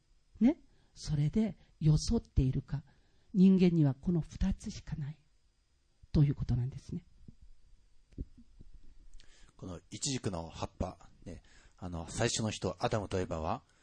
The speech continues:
Speaker 2: えー、神様の御言葉に背いて、そして食べてはならない実、善悪を知る実を、えー、取って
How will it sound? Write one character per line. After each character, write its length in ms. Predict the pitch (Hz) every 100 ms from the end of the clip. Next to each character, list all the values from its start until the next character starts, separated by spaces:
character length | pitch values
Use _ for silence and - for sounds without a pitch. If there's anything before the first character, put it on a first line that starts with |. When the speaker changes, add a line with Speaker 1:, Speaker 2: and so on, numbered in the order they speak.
| _ _ -
Speaker 2:
え 240 | 80 80
ー、 40 | _ _
神 200 | - 208
様 240 | 220 127 92
の 0 |
御 280 | 95 - 131
言 120 | 110
葉 100 | 107
に 220 | 101 107 -
背 420 | - - 120 190
い 80 | 110
て、 280 | - 78 -
そ 160 | - 127
し 80 | -
て 220 | 123 127 - - - _ _
食 100 | 120
べ 60 | 117
て 80 | 95
は 100 | 85
な 120 | 95
ら 120 | 107
な 120 | 90
い 160 | 78 78
実、 240 | 107 131 - _ _ _ _ -
善 400 | - 190 117 82 -
悪 300 | 117 - 104
を 120 | 117
知 260 | - - 117
る 220 | 143 147 -
実 180 | 139 120
を、 220 | 113 - - -
え 120 | 85
ー、 40 |
取 180 | - 110
っ 20 |
て 180 | - 80